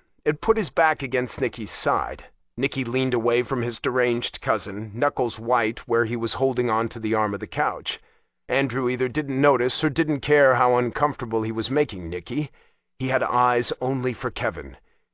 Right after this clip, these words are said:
Kevin looked sick to his stomach, but he was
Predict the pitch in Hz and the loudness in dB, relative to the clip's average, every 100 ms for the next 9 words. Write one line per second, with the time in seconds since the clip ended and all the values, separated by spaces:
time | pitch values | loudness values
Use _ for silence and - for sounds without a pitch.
0 | _ - 143 123 107 104 - - 160 - | _ -4 -2 -2 -4 -6 -6 -4 -6 -6
1 | 131 131 - - 165 113 - - - - | -6 -2 -2 0 -2 -2 -8 -18 -4 0
2 | 151 147 | 2 0